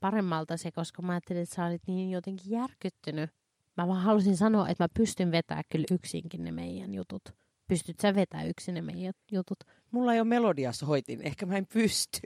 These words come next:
Speaker 1: No sitä mä tarkoitin kanssa.
Speaker 2: Okei, tässä
Speaker 1: Nyt,
Speaker 2: on tullut
Speaker 1: nyt
Speaker 2: nyt
Speaker 1: sä
Speaker 2: tosi
Speaker 1: käyttäydyt silleen, niin kuin tää olisi mun syy. Mä oon vaan toteuttanut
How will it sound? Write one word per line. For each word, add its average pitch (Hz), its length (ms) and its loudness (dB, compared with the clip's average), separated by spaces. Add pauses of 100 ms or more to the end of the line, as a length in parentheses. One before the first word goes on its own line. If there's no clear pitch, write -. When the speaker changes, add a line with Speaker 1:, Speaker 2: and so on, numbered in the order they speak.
(400)
Speaker 1:
No 214 80 6
sitä 220 240 2
mä 202 160 0
tarkoitin 180 520 2
kanssa. 175 420 -4 (1800)
Speaker 2:
Okei, 185 240 4
tässä 247 180 6
Speaker 1:
Nyt, 320 60 4
Speaker 2:
on 208 40 -6
tullut 240 180 6
Speaker 1:
nyt - 20 8
Speaker 2:
nyt - 80 4
Speaker 1:
sä - 60 0
Speaker 2:
tosi 233 120 8
Speaker 1:
käyttäydyt 233 520 6
silleen, 214 400 4
niin 180 120 2
kuin 175 120 2
tää 180 100 6
olisi 190 200 2
mun 208 260 4
syy. 160 380 -2 (1700)
Mä 254 200 4 (380)
oon 214 140 4
vaan 220 180 6
toteuttanut 226 720 4